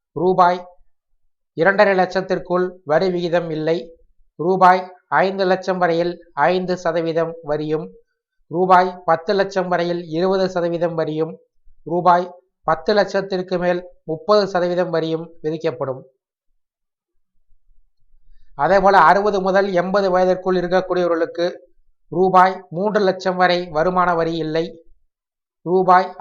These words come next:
ஐந்து லட்சம் வரையில் ஐந்து சதவீதம் வருமான வரி, ரூபாய் பத்து லட்சம் வரையில் இருபது சதவீதம் வருமான வரி, ரூபாய் பத்து லட்சத்திற்கு மேல் முப்பது சதவீதம் வருமான வரி செலுத்த வேண்டும். அதேபோல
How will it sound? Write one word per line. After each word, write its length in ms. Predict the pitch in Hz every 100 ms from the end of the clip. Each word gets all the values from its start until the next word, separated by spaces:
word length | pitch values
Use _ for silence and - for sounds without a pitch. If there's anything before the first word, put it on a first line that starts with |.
| 147
ஐந்து 200 | 190 196 190
லட்சம் 260 | 190 190 180
வரையில் 280 | 175 175 180 - 147
ஐந்து 220 | 180 190 185
சதவீதம் 440 | 180 170 170 170 170 160
வருமான 300 | 156 170 165 156
வரி, 160 | 151 165 - - _ - - - - - - _ -
ரூபாய் 340 | 175 180 180 185 -
பத்து 220 | 165 208 196
லட்சம் 320 | 190 196 185
வரையில் 300 | 175 175 180 170
இருபது 300 | 190 196 190 185
சதவீதம் 400 | 170 170 175 170 -
வருமான 280 | 156 170 165 151
வரி, 180 | 151 165 - _ _ _ _ _ _ 156
ரூபாய் 360 | 185 180 185 185 - -
பத்து 240 | 165 - 208
லட்சத்திற்கு 540 | 196 190 196 180 180
மேல் 180 | 175 175 175 -
முப்பது 340 | 160 - 208 196
சதவீதம் 420 | 185 180 175 170 170 - 165
வருமான 340 | 165 180 170
வரி 140 | 160 160 - _
செலுத்த 300 | 160 160 165 147
வேண்டும். 260 | 139 127 120 _ _ _ - - - - _ - - - - - - - _ _ _ - - - _ - - - - -
அதேபோல 400 | 156 208 190 196